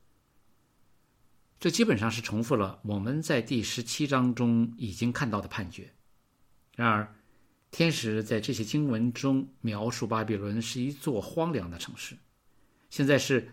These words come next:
鬼魔和秃鹰到处栖息的鬼城，就像艾德加、艾伦坡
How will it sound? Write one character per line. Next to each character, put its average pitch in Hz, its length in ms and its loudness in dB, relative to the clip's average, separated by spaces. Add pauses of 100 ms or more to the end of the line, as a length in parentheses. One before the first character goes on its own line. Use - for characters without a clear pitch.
鬼 120 200 6
魔 101 420 2
和 113 240 -4
秃 147 360 0
鹰 147 340 0 (100)
到 104 260 2
处 98 340 -10
栖 - 280 -2
息 127 220 -2
的 120 100 -2
鬼 104 200 -6
城， 107 260 -6 (1040)
就 139 100 2
像 113 400 2 (380)
艾 123 240 4
德 110 180 -2
加、 143 340 -2 (420)
艾 139 220 6
伦 104 380 2 (160)
坡 - 360 0